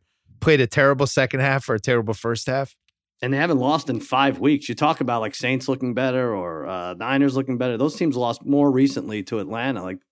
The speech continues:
Speaker 2: Packers kinda in a groove. They win ugly and no one likes it, but they're kinda in a groove.
Speaker 1: Yeah, the case for Brian Flores is that team, first three weeks of the season,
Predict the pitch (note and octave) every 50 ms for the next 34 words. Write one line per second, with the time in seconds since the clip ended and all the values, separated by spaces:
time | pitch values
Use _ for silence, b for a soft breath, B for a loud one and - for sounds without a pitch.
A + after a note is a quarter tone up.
0 | _ _ _ _ C3+ C#3 - - - D3 C#3 - - A#2+ A2+ A2+ A2 A#2 A2+ G2+
1 | - F2 A2 C3+ D3+ D3 - - - _ _ _ _ _ A#2 A#2+ C3+ C#3+ C3+ A#2
2 | A#2 C#3 D#3+ C#3 A#2 A2+ G#2+ G#2+ G2+ - _ _ _ - A2 A2 A#2 A#2 B2+ B2+
3 | B2 A#2 A2+ A#2+ C3+ D#3 C#3+ - - C3+ - - - G2 F#2 - - G#2 A2+ F#2
4 | - - C#3 D3 D3 C#3 C3+ G#2+ F2 A2 A2+ A2 G2 - - _ _ _ _ _
5 | _ F3 E3 D3+ C#3 C3+ - - C#4 F4 - - - F3 - E3+ D#3 D3+ D3 C3+
6 | - C#3 C3+ C3 B2 A#2 A2 G2+ F2 A#2 A2 A2 G2 E2+ - - - _ _ _
7 | _ - D3 C#3+ D3+ C#3+ - - _ - E3+ D3+ C#3+ C#3 C3+ C3 B2+ B2 A2+ F#2+
8 | - _ _ _ _ _ _ _ _ _ _ _ _ _ _ _ _ _ _ _
9 | _ - - E3+ D#3+ D3 - - - E3 D3+ C#3 C3+ C#3 C#3 B2 - - B2 A#2+
10 | A2+ G2+ - A2+ G#2+ G#2 F2+ F2+ F#2 F2+ F2+ C#2+